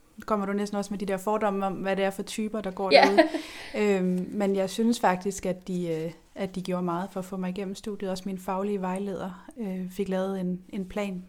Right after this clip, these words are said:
Speaker 1: til mig, så jeg ikke skulle læse på fuld tid. Øh, han var med mig, øh, på hospitalet, på smerteklinikken, for at lave den mest, øh, sådan hensyn-, hen-, hensigtsmæssige aftale for mig.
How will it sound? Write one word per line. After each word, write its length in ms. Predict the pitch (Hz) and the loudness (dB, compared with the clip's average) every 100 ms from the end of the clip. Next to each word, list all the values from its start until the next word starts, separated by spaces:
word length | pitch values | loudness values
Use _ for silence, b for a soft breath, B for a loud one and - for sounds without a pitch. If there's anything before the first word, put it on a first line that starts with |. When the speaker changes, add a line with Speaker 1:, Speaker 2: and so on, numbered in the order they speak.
| - | -14
Speaker 1:
til 120 | - | -6
mig, 120 | 196 190 | -4 -2
så 100 | 196 | -2
jeg 60 | |
ikke 100 | 185 | -4
skulle 220 | 185 202 190 | -4 -4 -4
læse 120 | 190 | -6
på 100 | 208 | -12
fuld 240 | - 214 | -8 -8
tid. 240 | 185 220 208 B B B B B B B | -6 -8 -8 B B B B B B B
Øh, 260 | 208 185 185 | -6 -2 0
han 140 | 190 | 2
var 60 | 180 | 4
med 200 | 180 180 | 4 2
mig, 200 | 208 220 208 - | 2 0 -4 -10
øh, 260 | 208 185 180 180 185 185 - - | -6 -2 -2 -2 -6 -10 -16 -12
på 80 | - | -4
hospitalet, 600 | 196 190 190 202 196 202 185 | -4 -4 -6 -6 -6 -8 -10
på 160 | 196 185 | -8 -4
smerteklinikken, 720 | 196 202 214 202 185 196 190 | -2 -2 -2 -4 -4 -6 -8
for 200 | - 196 | -6 -4
at 180 | - 185 | -2 -2
lave 340 | 185 202 202 - 196 | -4 -4 -8 -10 -8
den 140 | 202 | -4
mest, 260 | 202 196 - | -4 -6 -8
øh, 240 | 190 185 | -8 -8
sådan 360 | 180 196 185 185 - | -8 -6 -6 -6 -6
hensyn-, 420 | 220 220 208 - | -6 -6 -8 -10
hen-, 320 | - 226 226 - - | -6 -4 -4 -8 -4
hensigtsmæssige 680 | 254 240 202 196 185 196 - | -2 -2 -4 -4 -4 -4 -2
aftale 420 | 196 - 202 185 | -4 -6 -6 -6
for 140 | 185 | -6
mig. 120 | 196 | -8